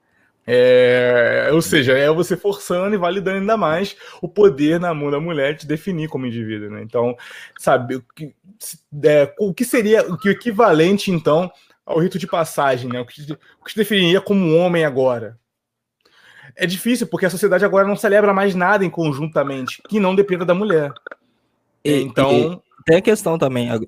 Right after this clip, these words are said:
Speaker 2: você citou do casamento, que a queda não foi tão abrupta assim, mas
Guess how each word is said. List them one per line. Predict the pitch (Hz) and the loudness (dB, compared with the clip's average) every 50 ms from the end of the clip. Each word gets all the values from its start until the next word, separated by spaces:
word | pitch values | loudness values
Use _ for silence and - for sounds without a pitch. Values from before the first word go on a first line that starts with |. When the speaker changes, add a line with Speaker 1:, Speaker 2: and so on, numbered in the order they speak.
| _ _ - | _ _ -16
Speaker 2:
você | - - - 117 107 | -14 -10 -8 -8 -8
citou | - 107 - 107 101 | -6 -6 -6 -6 -6
do | 95 101 | -6 -6
casamento, | - 98 95 98 92 90 90 95 110 139 180 233 - - - - - - _ _ _ | -8 -6 -6 -6 -8 -8 -6 -4 -4 -4 -4 -4 -6 -10 -12 -14 -18 -20 _ _ _
que | - - 110 101 98 95 87 82 82 - - _ _ _ _ _ _ _ _ _ _ _ _ _ _ _ _ _ | -6 -4 -2 -2 -2 -2 -4 -6 -8 -10 -14 _ _ _ _ _ _ _ _ _ _ _ _ _ _ _ _ _
a | - - | -12 -4
queda | - - 143 156 156 135 | 0 0 2 2 4 2
não | 123 127 123 | 4 2 2
foi | 117 - 120 110 | 2 2 0 0
tão | 104 - 120 120 113 | 2 2 2 2 2
abrupta | 101 95 90 90 90 98 113 131 135 135 - - | 0 -2 -6 -8 -2 2 4 4 2 2 -2 -4
assim, | 101 - - - 120 156 165 | -6 -4 -6 -10 -10 -10 -8
mas | 156 147 147 147 139 135 - - - - - | -6 -4 -2 -2 -2 -2 -4 -8 -14 -20 -20